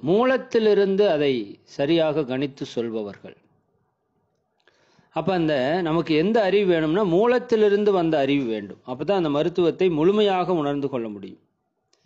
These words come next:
அப்ப மகரிஷி அவர்கள் மிக தெளிவாக இந்த மருத்துவம் மற்றும் அது சார்ந்த சுகாதாரத்துறை, இதை பற்றி ஒரு தெளிவான விளக்கத்தை நமக்கு கொடுக்குறாங்க. நீங்க ஒரு கூர்ந்து கவனிங்க.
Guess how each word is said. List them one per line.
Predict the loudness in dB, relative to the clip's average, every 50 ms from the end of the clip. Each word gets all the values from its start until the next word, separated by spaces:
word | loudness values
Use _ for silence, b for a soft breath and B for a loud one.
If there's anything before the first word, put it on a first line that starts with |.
| _ _ _ _ _ _ _ _ _ _ _ _ _ _ _ -8
அப்ப | -4 -2 0 0 0
மகரிஷி | 0 0 2 2 2 2 0 0 0 0
அவர்கள் | 0 0 2 0 0 2 2 2 2 2
மிக | 2 0 -2 -2 -2
தெளிவாக | -2 0 2 2 2 2 2 2 2 0 -2 -2 0 0 0 0 0 -2 -4
இந்த | -4 -4 -2 -2
மருத்துவம் | 0 0 2 2 2 0 0 0 0 2 2 2 0 -2 -6 -10 _ _ _ _ _ _ _ _ _ _ _ _ _ _ _ _ _ _ _ _ _ _ _ _ -6
மற்றும் | -6 -4 -2 0 0 2 2
அது | 2 0
சார்ந்த | 0 0 -2 -2 0 0 0 0 0 0
சுகாதாரத்துறை, | -2 -4 -2 0 0 -2 0 0 2 2 2 2 0 -2 -4 -6 -6 -4 -2 0 0 0 -2 -2 -6 -14 _ _ _ _ _ _ _ _ _ _ _ _ _ _ _ _ _ _ _ _ _ _ _ _ _ _ _ _ _ _ _ _ _ -2
இதை | 0 0 0
பற்றி | 0 0 -2 -2 0 0
ஒரு | 2 2 0 -2 -2
தெளிவான | -2 0 0 2 0 0 0 0 0 0
விளக்கத்தை | 0 2 2 0 0 -2 -4 -4 -2 -2
நமக்கு | -2 0 0 -2 -4 -4
கொடுக்குறாங்க. | -4 -4 -4 -2 -2 -4 -4 -2 -2 -2 -2 -2 -4 -4 -8 -14 -12
நீங்க | -8 -4 -4 -2 -2
ஒரு | -2 -4 -6 -8
கூர்ந்து | -4 0 0 2 2 2 2 0 0
கவனிங்க. | 0 0 0 -2 0 -2 -4 -6 -6 -6